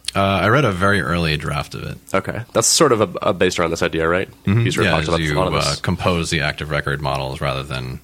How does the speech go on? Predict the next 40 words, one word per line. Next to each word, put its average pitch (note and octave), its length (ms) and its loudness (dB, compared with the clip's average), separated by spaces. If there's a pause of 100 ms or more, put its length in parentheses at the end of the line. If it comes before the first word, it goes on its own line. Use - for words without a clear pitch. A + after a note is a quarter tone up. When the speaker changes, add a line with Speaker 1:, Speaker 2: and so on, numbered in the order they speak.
(640)
Speaker 1:
you C2 100 -8
know, C#2+ 100 -10
using C2+ 320 -4
them B1+ 260 -8 (140)
all C2 180 -8
over C2+ 140 -10
the B1+ 80 -12
place, B1 320 -10
right? C#2 200 -8 (260)
Speaker 2:
Yeah, G2+ 460 0
and F#2+ 100 0
I F#2+ 40 0
think F2+ 160 -4
you're F#2+ 80 2
just - 100 -2
sort F#2+ 140 4
of D#2+ 160 -6 (160)
relegating F#2 680 2
active E2 240 0
record D#2 280 0
to D#2+ 180 -2
sort D2+ 160 -4
of D#2 60 -2
your E2 80 0
persistence. - 840 -4 (540)
Speaker 1:
Right, E2 340 0
exactly. F#2 600 -2
And B2+ 260 2
in C#3+ 160 4
general, E3+ 300 4
I A2 120 2
would G#2 140 0
start - 380 0
with G2+ 260 -2
a F2 100 0
plain E2+ 680 -2
Ruby E2 220 0
class - 640 -2 (480)
whenever E2+ 380 0
possible C#3 640 -2